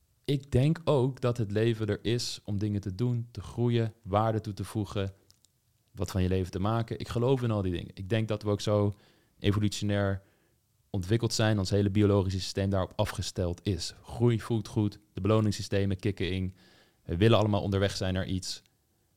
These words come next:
want daar worden we ook voor beloond met positieve emoties. Dus dat is een prachtig goed. Maar wanneer het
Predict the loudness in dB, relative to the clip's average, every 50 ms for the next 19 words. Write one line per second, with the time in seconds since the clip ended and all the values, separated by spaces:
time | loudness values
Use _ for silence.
0 | _ _ 0 4 4 4 6 4 2 2 2 4 4 2 2 -2 -4 -4 -2 0
1 | 0 0 0 0 -2 -4 -4 -2 -2 -2 -2 -2 -6 -6 -6 -4 -4 -2 -4 -4
2 | -6 -10 -12 -14 -14 -10 -8 -6 -4 -4 -6 -6 -12 -4 -2 -2 0 2 2 2
3 | 2 2 -2 -8 -10 -10 -2 0 0 0 0 -2 -14 _ _ -20 -20 -20 -20 -20
4 | _ _ _ _ _ _ _ _ _ -2 0 0 2 2 2 2 4 4 2 0
5 | -2 -6 -16